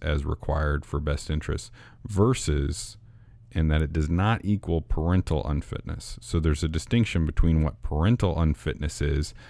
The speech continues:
and some showing of unfitness. Um, so you're not always unfit, uh, but there's just some areas where you are unfit.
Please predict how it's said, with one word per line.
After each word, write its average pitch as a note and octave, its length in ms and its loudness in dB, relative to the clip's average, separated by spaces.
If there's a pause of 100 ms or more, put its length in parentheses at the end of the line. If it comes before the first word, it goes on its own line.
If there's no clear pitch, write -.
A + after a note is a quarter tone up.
(160)
and D#2 220 2
some G2+ 420 4
showing D2 500 2
of C2+ 220 -4
unfitness. - 760 -8 (100)
Um, D2+ 220 -8
so D#2+ 120 0
you're D#2 160 2
not F2 200 2
always F#2+ 500 2
unfit, E2 580 0 (440)
uh, D2+ 220 2
but D2+ 220 0
there's D2 200 0
just - 460 -4
some E2+ 340 0
areas D#2+ 560 2
where D2 240 0
you D2+ 200 0
are - 200 -2
unfit. D2+ 480 -2